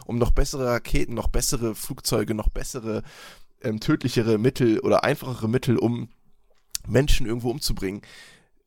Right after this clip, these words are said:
Das ist ja so eine große Industrie noch, ne? Und wenn, ich denke mir, wenn dieses Geld irgendwie zum Beispiel in die Raumfahrt gesteckt werden würde,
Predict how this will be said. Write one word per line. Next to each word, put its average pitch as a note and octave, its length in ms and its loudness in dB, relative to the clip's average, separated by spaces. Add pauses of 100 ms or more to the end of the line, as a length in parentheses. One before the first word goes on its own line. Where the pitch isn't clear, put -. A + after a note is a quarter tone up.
(380)
Das C3 140 -4
ist D3 100 -2
ja C#3+ 80 2
so B2+ 180 0
eine F3+ 160 0
große D#3+ 360 0
Industrie C3+ 520 -2
noch, A#2 300 -6
ne? C3+ 160 -2
Und C3 80 -6
wenn, C3 240 -2 (120)
ich - 160 -6
denke D#3 200 0
mir, E3+ 140 2
wenn C#3 140 4
dieses F#3+ 320 0
Geld E3+ 420 0 (320)
irgendwie D#3+ 220 4
zum D3 160 4
Beispiel D#3 200 2
in D#3 60 -2
die D#3 60 -2
Raumfahrt D3 600 0
gesteckt - 400 -8
werden G2+ 260 -4
würde, G#2+ 300 -4